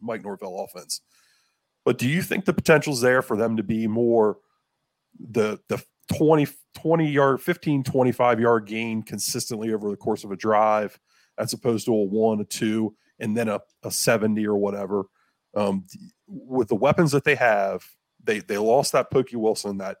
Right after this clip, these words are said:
that deep post threat. That's gone, but Johnny's still obviously there. Keon's not, Coleman's game's not based on being able to run the post. That's not who he is,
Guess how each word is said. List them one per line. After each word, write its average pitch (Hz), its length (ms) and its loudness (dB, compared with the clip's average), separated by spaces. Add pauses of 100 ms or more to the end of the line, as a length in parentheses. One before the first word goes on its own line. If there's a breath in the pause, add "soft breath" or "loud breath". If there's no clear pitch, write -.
that 95 240 -14
deep 104 200 -16 (200)
post 107 280 -6
threat. 95 280 -12 (520)
That's 127 240 2
gone, 98 320 -2
but 95 80 -6
Johnny's 117 360 2
still 104 220 -4
obviously 95 400 -6
there. 92 400 -14
Keon's 165 420 0
not, 120 320 2 (880)
Coleman's 160 340 4
game's 107 260 -2
not 107 200 0 (580)
based 113 360 -2
on 98 400 2 (480)
being 113 180 2
able 107 160 -2
to 98 60 -4
run 98 160 -2
the 95 100 -8
post. 90 260 -6
That's 104 200 -8
not 110 180 0
who 101 220 -4
he 95 260 -8
is, 82 380 -12